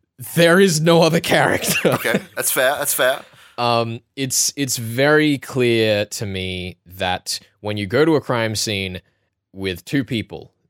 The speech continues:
Speaker 1: and one of them is your perspective, and the other is Makita,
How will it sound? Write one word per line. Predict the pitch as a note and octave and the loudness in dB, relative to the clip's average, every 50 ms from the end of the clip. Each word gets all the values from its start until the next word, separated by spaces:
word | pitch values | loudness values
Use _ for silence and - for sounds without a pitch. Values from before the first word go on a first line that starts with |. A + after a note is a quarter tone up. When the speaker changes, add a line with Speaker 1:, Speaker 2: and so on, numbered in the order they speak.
| _ - | _ -10
Speaker 1:
and | G#2+ G2+ F#2+ F#2 F#2 F#2 F2+ E2+ - _ _ _ _ _ _ _ _ | -6 -4 -4 -4 -4 -6 -8 -12 -16 _ _ _ _ _ _ _ _
one | G2 G2+ A2 B2 C3+ | -8 -4 -2 0 0
of | C#3+ C3+ | 0 0
them | C3+ C3+ C3 | 0 0 0
is | B2+ A#2 A2 | 0 -2 0
your | B2+ A#2 | -2 -2
perspective, | G#2+ - G#2+ - - D#3+ C#3+ - - F3+ F#3 E3+ - _ _ _ | -2 -4 -8 -4 -2 -4 -2 -2 -2 -4 -4 -4 -6 _ _ _
and | - G#2 G2+ G2+ | -8 -6 -6 -4
the | G2 F#2+ | -2 0
other | G#2+ A2 A2 A2 G#2+ | 0 0 0 -2 -2
is | G2+ F#2 F#2+ | -2 -4 -4
Makita, | G2 G#2 B2 A#2+ - D3+ - F3+ E3+ E3+ F3 | -4 -2 -2 0 0 0 0 2 0 0 -2